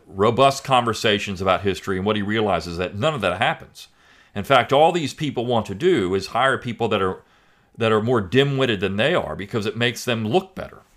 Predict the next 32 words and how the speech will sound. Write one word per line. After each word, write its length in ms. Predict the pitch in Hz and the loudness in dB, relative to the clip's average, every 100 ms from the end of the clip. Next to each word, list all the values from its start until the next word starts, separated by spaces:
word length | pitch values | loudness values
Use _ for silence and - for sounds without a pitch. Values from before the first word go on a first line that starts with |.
| _ _ _ - | _ _ _ -12
You 80 | 107 | -8
see, 140 | - | -4
the 120 | 117 | -2
whole 200 | 110 165 | 0 -2
point 280 | 143 - 175 | -2 -2 -2
of 80 | 123 | 0
a 40 | |
history 280 | 110 147 - | 0 0 0
department 440 | 110 95 98 85 87 | -6 -2 -2 -2 -6
is 120 | 85 | -2
not 300 | 117 185 - | 0 0 -4
to 160 | 143 | -8
hire 280 | 110 120 113 | 0 2 2
people 340 | 104 117 - 101 | 0 -6 -4 0
that 160 | 95 | 2
are 100 | 90 | 0
really 320 | 87 107 98 | 0 0 0
good, 580 | 80 87 123 190 107 78 | -2 -2 4 6 6 0
usually. 540 | 78 82 73 - 50 120 - _ _ _ - | -14 -14 -12 -16 -20 -20 -20 _ _ _ -10
It's 140 | 104 | -4
to 100 | 127 | 0
hire 240 | 139 135 | 2 2
people 300 | - 135 113 | 0 -4 -2
that 140 | 120 113 | 0 2
are 80 | 110 | 2
really 300 | 104 90 87 | 2 0 -2
bad, 580 | 85 147 143 - - - _ - _ _ | 0 2 2 0 -10 -20 _ -20 _ _
who 100 | - | -4
don't 300 | 117 131 123 | 2 2 2
publish 420 | - 147 117 107 - | 0 0 0 -2 0
like 360 | 104 95 - | -2 -2 -4
you, 260 | 185 151 | -4 -4